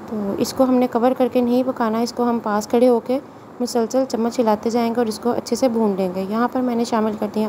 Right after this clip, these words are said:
आलू। आलू डालने के बाद इसको कर लेंगे मिक्स और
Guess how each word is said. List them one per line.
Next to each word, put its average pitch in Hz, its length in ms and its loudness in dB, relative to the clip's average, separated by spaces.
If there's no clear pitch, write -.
आलू। 202 320 0
आलू 226 200 2
डालने 254 340 2
के 240 80 -2
बाद 214 200 0
इसको 214 180 -8
कर 214 160 -2
लेंगे 214 240 -2
मिक्स 233 420 -4
और 196 600 -2